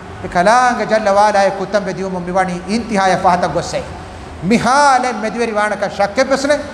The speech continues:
ෂේඛ් හෆිදහුල්ලාහ විදාල ෆමන්ටි මියති සමාන් ආසේ. මියති ඒ සමාන් ආසේ. ෂේඛ් විදාල වි එෆෝ. හදීස් ගාවා අන ජුම්ලා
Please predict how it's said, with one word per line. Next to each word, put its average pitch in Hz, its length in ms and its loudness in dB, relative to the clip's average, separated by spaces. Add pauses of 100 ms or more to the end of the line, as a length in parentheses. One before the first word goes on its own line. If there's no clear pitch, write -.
(220)
ෂේඛ් 262 260 4
හෆිදහුල්ලාහ 262 480 4
විදාල 262 300 2
ෆමන්ටි 247 320 -4
මියති 233 320 -4
සමාන් 202 340 0
ආසේ. 190 360 -2 (840)
මියති 214 440 2 (600)
ඒ 233 100 6
සමාන් 202 520 2
ආසේ. 185 420 0 (100)
ෂේඛ් 220 220 2
විදාල 269 320 4
වි 247 120 -2
එෆෝ. 220 300 2 (1080)
හදීස් 262 340 0
ගාවා 247 300 4
අන 226 220 0
ජුම්ලා 247 280 2